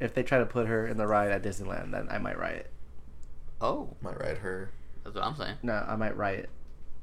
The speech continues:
Speaker 2: Ride,
Speaker 1: No,
Speaker 2: ride
Speaker 1: no.
Speaker 2: it.
Speaker 1: No, not
Speaker 2: Yeah,
Speaker 1: ride
Speaker 2: you're gonna
Speaker 1: it.
Speaker 2: ride it.
Speaker 1: No, I'm gonna be upset.
Speaker 2: He's gonna ride it.
Speaker 1: I'm not.
Speaker 2: <laughs>
Speaker 1: I will not.
Speaker 2: Okay, fine.
Speaker 1: I will protest it.
Speaker 2: So we are split down the middle here.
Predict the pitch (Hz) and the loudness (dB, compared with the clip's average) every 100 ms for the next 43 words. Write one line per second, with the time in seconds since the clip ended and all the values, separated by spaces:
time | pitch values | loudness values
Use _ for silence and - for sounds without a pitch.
0 | - 113 117 117 - 123 117 110 101 - | -2 4 4 4 0 6 6 6 0 -2
1 | - - - - 107 98 92 107 101 107 | -6 -6 -8 -4 -2 0 2 2 2 2
2 | 101 104 101 95 107 98 95 101 98 101 | 2 4 4 2 2 0 -2 -2 -2 0
3 | 95 - - - - - 101 90 85 85 | 0 -2 -4 -8 -8 -4 0 0 0 0
4 | - - 104 101 - - - - - - | -4 -4 -2 -2 -2 -4 -4 -4 -2 -2
5 | 196 - 196 - 117 110 107 90 - - | -2 -4 -4 4 4 6 4 2 -2 -2
6 | - 160 151 135 104 87 - 113 107 - | 4 6 6 6 4 2 0 2 0 0
7 | 110 - - - - - 127 120 131 147 | -4 -4 -6 -4 -4 4 6 6 6 8
8 | 135 - - 185 196 180 160 139 120 120 | 8 6 6 8 10 8 8 6 4 2
9 | 104 82 | 0 -2